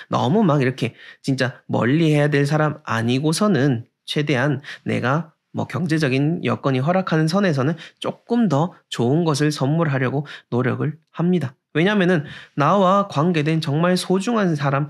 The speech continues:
소중한 인연이기 때문에 그렇습니다. 그리고 내가 마음을 그렇게 내게 되면은 결국 그 마음은 그 사람이 아니더라도 다른 사람을 통해서 혹은 다른 현상, 다른 일을 통해서 나에게 돌아오게 되어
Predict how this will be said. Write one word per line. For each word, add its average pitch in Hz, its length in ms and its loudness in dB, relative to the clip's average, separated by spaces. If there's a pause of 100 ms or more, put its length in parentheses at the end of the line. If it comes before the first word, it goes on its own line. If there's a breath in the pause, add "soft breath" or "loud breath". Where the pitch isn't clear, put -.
(120 loud breath)
소중한 180 580 0 (220 loud breath)
인연이기 127 720 0
때문에 143 480 -2
그렇습니다. - 640 -10
그리고 113 320 -6 (240 loud breath)
내가 123 380 2
마음을 139 560 2
그렇게 170 320 0
내게 131 320 0
되면은 165 400 0
결국 165 360 -2
그 - 120 -2
마음은 147 580 2 (380 loud breath)
그 202 180 2
사람이 220 560 0
아니더라도 131 960 0 (220 loud breath)
다른 127 360 0
사람을 202 380 2
통해서 151 420 0
혹은 160 280 0 (260 loud breath)
다른 131 340 0
현상, 175 460 2
다른 131 380 0
일을 185 260 2
통해서 160 500 0 (220 loud breath)
나에게 127 480 0
돌아오게 175 760 0 (100)
되어 143 420 0